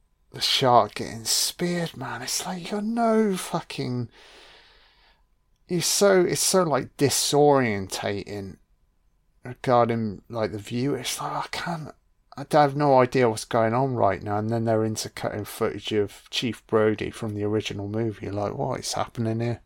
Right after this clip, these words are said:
you know? But as I said, at some point I'm gonna cover Jaws two and three, and then we'll end on a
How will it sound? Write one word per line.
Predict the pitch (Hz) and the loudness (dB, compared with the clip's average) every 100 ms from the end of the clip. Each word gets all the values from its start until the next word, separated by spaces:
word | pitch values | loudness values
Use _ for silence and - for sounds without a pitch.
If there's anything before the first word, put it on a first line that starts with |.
| 127 | -4
you | |
know? | 120 127 - - - - - - _ _ _ _ _ _ _ _ _ _ _ _ _ _ _ _ _ _ _ _ _ _ _ - - - - - | -2 -4 -10 -20 -18 -16 -18 -20 _ _ _ _ _ _ _ _ _ _ _ _ _ _ _ _ _ _ _ _ _ _ _ -20 -20 -20 -20 2
But | 123 | 2
as | 113 | 4
I | |
said, | 120 - 117 110 - - | 0 2 4 4 2 -6
at | 120 | -4
some | - 113 107 | 0 0 0
point | 117 110 | 0 0
I'm | |
gonna | 107 104 | -2 -4
cover | - - 107 107 | -2 -2 -2 -4
Jaws | - 107 104 104 - | -2 2 2 2 -4
two | - 123 107 | -2 0 0
and | 104 | -2
three, | - - 104 | -6 -4 -2
and | 107 | 0
then | 110 110 104 - _ - | 0 0 -2 -8 _ -8
we'll | 120 107 107 | -4 0 0
end | 101 98 | 0 -2
on | 101 | -2
a | 101 | -2